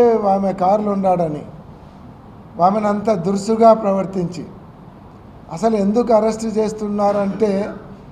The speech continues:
సమాధానం చెప్పకుండా, సమాధానం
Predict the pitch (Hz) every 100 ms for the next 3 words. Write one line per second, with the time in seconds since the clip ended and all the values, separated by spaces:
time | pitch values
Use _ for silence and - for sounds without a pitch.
0 | - - 170 202 226 233 226 208 202 196
1 | 180 185 165 127 - - - - - -
2 | - - - - 160 170 220 254 247 240